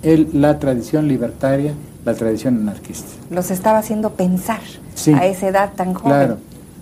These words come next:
Speaker 1: Al año siguiente entramos todos a la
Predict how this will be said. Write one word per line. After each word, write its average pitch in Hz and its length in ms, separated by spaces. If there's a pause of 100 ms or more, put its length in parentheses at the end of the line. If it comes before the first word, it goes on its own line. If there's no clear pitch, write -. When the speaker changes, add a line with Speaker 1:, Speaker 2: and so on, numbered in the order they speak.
(340)
Speaker 1:
Al 147 140
año 214 180
siguiente 165 580 (1300)
entramos 151 580
todos 165 540 (800)
a 151 100
la 147 320